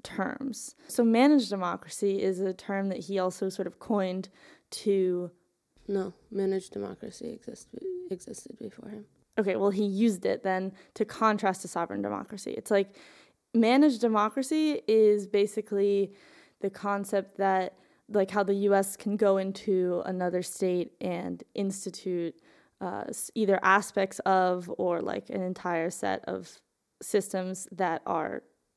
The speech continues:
Speaker 1: democratic or, like, can democratize a government, but that it's imposed and, um, modeled off of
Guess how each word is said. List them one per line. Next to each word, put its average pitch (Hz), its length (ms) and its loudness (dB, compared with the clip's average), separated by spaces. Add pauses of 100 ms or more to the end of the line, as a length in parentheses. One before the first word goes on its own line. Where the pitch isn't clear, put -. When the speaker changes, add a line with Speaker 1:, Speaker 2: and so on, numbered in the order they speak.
(160)
Speaker 1:
democratic 202 960 2 (160)
or, 190 140 0
like, - 340 -8 (260)
can 202 140 0
democratize 196 960 2
a 202 320 -4
government, 196 540 2 (420)
but 190 320 2
that 190 180 2
it's - 380 -4 (280)
imposed 226 840 6 (440)
and, 190 800 -2 (300)
um, 202 460 -6
modeled 196 480 4
off 175 280 -2
of - 460 -8